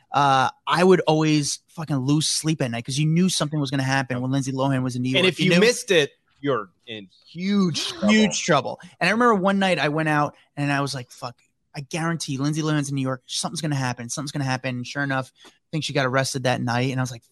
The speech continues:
Speaker 1: "I knew it." Like, there's always shit going on, especially, you know, at times when, um, uh, what's her name? Uh, the, uh, the Nickelodeon star, Am-,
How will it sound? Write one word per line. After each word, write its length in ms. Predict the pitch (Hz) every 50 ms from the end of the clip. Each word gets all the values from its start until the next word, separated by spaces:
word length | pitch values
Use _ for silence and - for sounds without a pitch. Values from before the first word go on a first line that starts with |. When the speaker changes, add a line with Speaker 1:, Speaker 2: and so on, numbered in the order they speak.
| _ _
Speaker 1:
"I 140 | - 170 196
knew 300 | 202 220 262 330 320 220
it." 120 | - - -
Like, 140 | 160 156
there's 160 | 135 175 165 - -
always 340 | - 208 220 233 202 226 208
shit 300 | - - - - 202 -
going 240 | 196 185 185 180 180
on, 120 | 175 147
especially, 520 | 131 - - 185 180 175 - 196 185 170 - - - - - -
you 100 | - 170
know, 100 | 170 156
at 100 | 151 151
times 320 | - 175 156 151 156 151 139
when, 260 | 147 147 147 143 143
um, 380 | 139 135 135 135 131 131 127 - _ _ _ _ - _ _ -
uh, 200 | 135 131 127 127
what's 220 | 123 139 143 -
her 60 | 151
name? 320 | 139 135 131 127 123 123 123 -
Uh, 340 | 139 135 131 127 127 131 131 131
the, 200 | 135 139 135 135 135 - _ -
uh, 220 | 139 131 127 123 123
the 140 | - 135 123 123 - _ _ -
Nickelodeon 520 | 160 156 160 151 160 160 160 160 151 143
star, 320 | - - - 139 131 127 131
Am-, 120 | 151 160